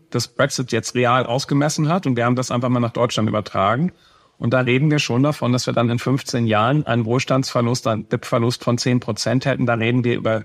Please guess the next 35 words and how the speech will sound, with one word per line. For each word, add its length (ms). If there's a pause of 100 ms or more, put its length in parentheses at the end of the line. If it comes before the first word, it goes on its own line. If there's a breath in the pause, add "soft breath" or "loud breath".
(120)
vierhundert 520
Milliarden 500
Euro 540
jährlich. 640
Und 400 (840 soft breath)
wenn 80
man 100
das 140
britische 340
Beispiel 400
überträgt, 520
ne, 260
so 280 (200)
schwierig 400
das 180
ist, 420
Insellage, 680
die 140
sind 200
nie 100
im 100
Euro 320
gewesen, 540
die 100
haben 100
eine 100
andere 200
Wirtschaftsstruktur, 640
aber 120
einfach 180
nur 120
mal 80
um 80
die 100
Größenordnung 920